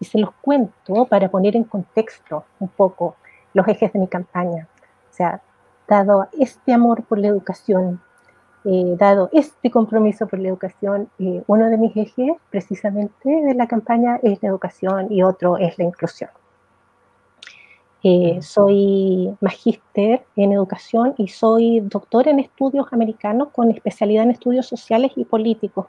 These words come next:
Speaker 1: pero esa área, eh, la tengo al lado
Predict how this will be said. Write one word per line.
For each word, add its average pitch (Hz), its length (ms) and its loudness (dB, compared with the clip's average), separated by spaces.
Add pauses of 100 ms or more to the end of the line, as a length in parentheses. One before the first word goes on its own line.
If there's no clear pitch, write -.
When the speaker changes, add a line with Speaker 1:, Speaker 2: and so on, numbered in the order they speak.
Speaker 1:
pero 190 500 0 (520)
esa 254 420 4
área, 202 400 2 (140)
eh, 208 220 -2
la 202 160 -4
tengo 214 720 -2 (440)
al 214 220 2
lado 175 220 -6